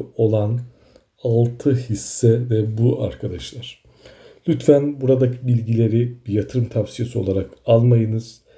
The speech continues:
Durup dururken Türk borsası varken niye Amerika borsası diyebilirsiniz ama bununla ilgili çok yatırımlar yapıldığını biliyoruz.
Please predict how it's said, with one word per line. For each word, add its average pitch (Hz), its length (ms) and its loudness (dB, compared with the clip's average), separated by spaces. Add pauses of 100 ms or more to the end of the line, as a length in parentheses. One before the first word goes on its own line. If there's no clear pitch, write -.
(560)
Durup 127 260 -2
dururken 123 600 2
Türk - 300 -6
borsası 117 440 -2
varken 107 360 2
niye 120 160 4
Amerika 104 440 -2
borsası 101 560 -8
diyebilirsiniz 110 600 0
ama 101 260 0 (400)
bununla 110 220 2
ilgili 92 380 -4
çok 117 220 -10
yatırımlar 92 460 -6
yapıldığını 87 520 -8
biliyoruz. 107 540 2